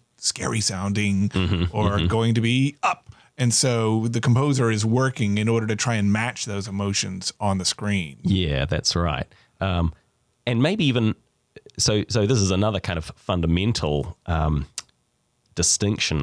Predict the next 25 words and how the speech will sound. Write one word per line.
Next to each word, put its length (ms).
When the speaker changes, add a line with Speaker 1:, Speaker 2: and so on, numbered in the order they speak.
Speaker 2:
I 80
think, 240
when 100
thinking 180
about 200
emotion 400
and 140
music. 340
Um, 260
maybe 200
they're 120
sometimes 320
not 220
trying 220
to 60
match 440
the, 280
the 100
emotion 340
on 100
screen, 560
but 160
rather 300
trying 340
to 240